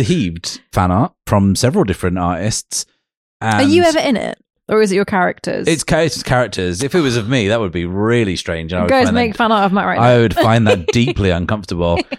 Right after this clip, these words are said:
Speaker 1: Um, but I've had, uh, animations, uh, three D animations, and I've had some other art sent in. And it's really interesting to me because, like, as soon as I see it, I'm like, "Oh, that's not how I saw it."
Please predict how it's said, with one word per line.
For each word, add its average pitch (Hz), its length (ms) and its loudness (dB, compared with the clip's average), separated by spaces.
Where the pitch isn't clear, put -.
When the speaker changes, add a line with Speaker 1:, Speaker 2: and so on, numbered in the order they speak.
Speaker 1:
Um, 104 480 0
but 135 60 0
I've 123 220 2
had, 104 420 0
uh, - 40 -4
animations, 123 1080 2
uh, 95 160 -2
three 113 180 0
D 107 100 2
animations, 110 680 0
and 98 140 -4
I've 92 140 -2
had 90 500 -4
some 92 320 -4
other 113 280 2
art 107 220 2
sent 110 220 -2
in. 98 320 2
And 113 120 4
it's - 260 -4
really 165 200 2
interesting 160 400 0
to 131 80 -2
me 156 100 2
because, 113 300 -2
like, 98 420 -2
as 117 140 -2
soon 175 160 2
as 143 120 2
I 123 100 2
see 143 320 0
it, 80 280 -4
I'm 120 140 0
like, 107 360 -2
"Oh, 160 200 4
that's 135 260 -2
not 101 220 -4
how 120 180 0
I 131 280 2
saw 82 300 -2
it." 98 200 -4